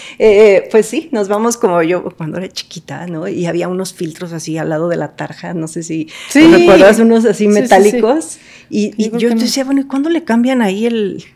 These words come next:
Speaker 1: pues, con
Speaker 2: Ujú.
Speaker 1: el filtrito, no? Algo, <laughs> ¿no? Quizá el agua no estaba tan contaminada como ahora, pero bueno, eh, y no nos enfermábamos tanto.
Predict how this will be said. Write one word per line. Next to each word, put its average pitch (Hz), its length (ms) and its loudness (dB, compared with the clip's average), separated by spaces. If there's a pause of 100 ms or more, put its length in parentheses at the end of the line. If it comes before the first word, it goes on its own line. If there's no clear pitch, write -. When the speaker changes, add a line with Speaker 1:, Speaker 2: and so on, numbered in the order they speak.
Speaker 1:
pues, - 180 -18
con 185 140 -4
Speaker 2:
Ujú. 208 160 -6
Speaker 1:
el 190 80 -4
filtrito, 240 640 -4
no? 240 180 0
Algo, 247 480 4
<laughs> - 280 -2
¿no? 320 140 6 (220)
Quizá 285 380 2
el 320 100 4
agua 285 220 4
no 262 100 2
estaba 247 440 -2
tan 262 260 2
contaminada 226 760 0
como 214 220 2
ahora, 170 360 0
pero 165 220 2
bueno, 170 300 0 (400)
eh, 156 280 2
y 180 120 0
no 160 160 -2
nos 160 180 -6
enfermábamos 143 680 -10
tanto. - 420 0